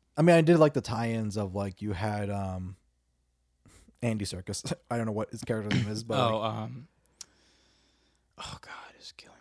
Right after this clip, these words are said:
Speaker 2: me.
Speaker 1: whatever.
Speaker 2: Yeah. <laughs>
Speaker 1: <laughs>
Speaker 2: Whatever. Whatever his name was.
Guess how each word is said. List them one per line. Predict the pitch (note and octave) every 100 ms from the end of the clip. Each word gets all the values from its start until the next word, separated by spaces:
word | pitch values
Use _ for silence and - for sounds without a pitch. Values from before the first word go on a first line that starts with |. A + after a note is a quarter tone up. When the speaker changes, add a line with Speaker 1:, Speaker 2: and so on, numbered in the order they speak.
| _
Speaker 2:
me. | _ _ _ _ _ _ _ _ _ _ A2+
Speaker 1:
whatever. | G#2+ G2+ E2+ G2 _ _ _
Speaker 2:
Yeah. | B2+ B2 G#2+ -
<laughs> |
Speaker 1:
<laughs> | -
Speaker 2:
Whatever. | C3+ C3+ D#3 D3+ C3+ A#2 A2+
Whatever | B2 B2+ A#2+
his | A2+
name |
was. | A2+